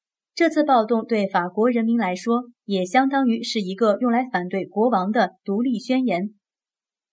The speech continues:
这时候，贵族拉法叶回到了法国。你还记得他吗？他曾帮助美国人对抗英国国王。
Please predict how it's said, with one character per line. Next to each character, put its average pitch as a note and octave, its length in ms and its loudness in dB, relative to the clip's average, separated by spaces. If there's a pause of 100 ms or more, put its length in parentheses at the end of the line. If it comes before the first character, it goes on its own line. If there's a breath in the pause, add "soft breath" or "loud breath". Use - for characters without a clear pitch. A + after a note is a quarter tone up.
(120)
这 A#3 140 2
时 G3 160 -2
候， F3 340 -2 (240)
贵 D#4 220 4
族 A3 240 0
拉 C4+ 180 0
法 F#3+ 180 -2
叶 G3+ 220 0
回 F#3+ 180 -6
到 G#3 160 -2
了 F#3 120 -2
法 F3+ 200 -2
国。 F#3 320 -2 (300)
你 G#3+ 100 0
还 A3+ 200 0
记 B3+ 160 -4
得 A#3 120 0
他 B3+ 240 0
吗？ G#3 200 2 (320)
他 D4 200 2
曾 C4 200 0
帮 D4+ 160 2
助 D4 120 0
美 F3 220 0
国 G#3+ 180 0
人 A#3 200 0
对 B3 160 2
抗 G#3 240 0
英 C4+ 180 2
国 A#3+ 160 0
国 F#3 180 2
王。 F3 280 0